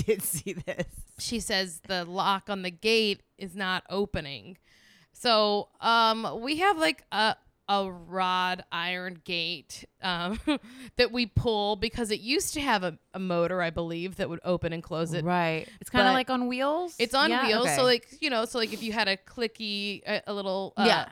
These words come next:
Speaker 2: yeah, remote system that it would
Speaker 1: Right,
Speaker 2: open.
Speaker 1: right, right.
Speaker 2: But ever since I've lived there, we have not had that. We just would open or close it. We used
Speaker 1: Yeah.
Speaker 2: to not close it at all.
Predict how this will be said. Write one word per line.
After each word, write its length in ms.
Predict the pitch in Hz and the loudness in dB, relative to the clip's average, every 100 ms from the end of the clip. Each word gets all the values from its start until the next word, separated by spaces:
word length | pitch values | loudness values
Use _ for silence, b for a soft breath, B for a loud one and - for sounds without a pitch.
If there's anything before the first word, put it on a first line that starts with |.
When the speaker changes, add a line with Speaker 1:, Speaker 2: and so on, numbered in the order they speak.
| - | -6
Speaker 2:
yeah, 300 | 214 139 101 | -4 -4 -6
remote 540 | 170 208 208 214 208 | -4 -4 0 -2 -2
system 520 | - 196 185 - 190 214 | -6 -8 -8 -6 -4 -2
that 100 | 214 | -2
it 40 | |
would 100 | 214 | 0
Speaker 1:
Right, 280 | 269 349 175 | 2 2 4
Speaker 2:
open. 140 | 180 170 | 2 -2
Speaker 1:
right, 160 | 139 - | -14 -12
right. 80 | 104 | 0
Speaker 2:
But 220 | 247 240 - | 2 2 0
ever 220 | 247 294 | -2 0
since 220 | 294 277 | -4 0
I've 160 | 277 254 | 0 0
lived 200 | 240 202 | -2 0
there, 180 | 208 196 | 0 0
we 160 | 196 | 0
have 120 | 190 185 | -2 0
not 220 | 190 180 | -2 -2
had 280 | 208 269 202 | 0 0 0
that. 340 | 127 87 - - | -6 -8 -12 -10
We 160 | 208 | -8
just 560 | 190 214 220 - - - | -4 -2 -2 -4 -8 -10
would 240 | 202 208 - | -4 -4 2
open 300 | 214 208 202 | 2 2 0
or 100 | 190 | -4
close 300 | - 254 233 | -2 0 0
it. 80 | 220 | -2
We 140 | 277 | 0
used 200 | 339 415 | 0 0
Speaker 1:
Yeah. 60 | 392 | 0
Speaker 2:
to 20 | |
not 240 | 311 269 - | 2 0 0
close 260 | 269 254 220 | -2 -2 0
it 100 | 202 | -4
at 100 | 190 | 0
all. 380 | 262 226 170 | 2 2 0